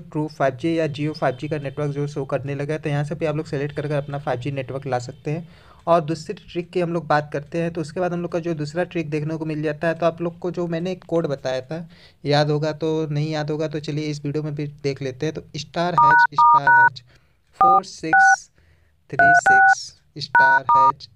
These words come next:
स्टार हैच, तो यहाँ पे आप लोग देख सकते हैं स्टार हैच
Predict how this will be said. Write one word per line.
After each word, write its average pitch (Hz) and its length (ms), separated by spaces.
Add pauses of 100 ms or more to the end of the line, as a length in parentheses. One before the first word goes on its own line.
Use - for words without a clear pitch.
स्टार 932 380
हैच, 932 420 (600)
तो 160 60
यहाँ 160 260
पे 165 100
आप 165 120
लोग 165 160
देख 165 160
सकते 151 320
हैं 160 60
स्टार 165 340
हैच 156 260